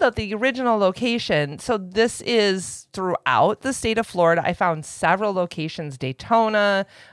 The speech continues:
um, gosh, Cape Coral, Estero, Hamlin, Kissimmee, Lakeland, Orlando Premium Outlets. I mentioned that one, Sarasota, Saint Augustine, Saint Pete.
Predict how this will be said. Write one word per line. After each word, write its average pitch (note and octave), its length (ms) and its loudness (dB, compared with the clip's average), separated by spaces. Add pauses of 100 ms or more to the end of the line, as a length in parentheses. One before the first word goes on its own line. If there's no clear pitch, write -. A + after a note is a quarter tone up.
(100)
um, C#3+ 580 2 (120)
gosh, D3 380 -8 (840)
Cape - 260 0
Coral, G3+ 1000 8 (120)
Estero, G3+ 1120 4
Hamlin, A3 720 0
Kissimmee, G#3 560 -2
Lakeland, F#3+ 1000 0 (120)
Orlando G3 440 4
Premium F#3 320 -4
Outlets. G3+ 360 4
I G3 60 0
mentioned F#3+ 260 -2
that F#3 80 0
one, F#3+ 120 -4
Sarasota, G3 640 0
Saint E3+ 240 -2
Augustine, F#3+ 500 -2
Saint D#3+ 280 -8
Pete. G#3 340 -6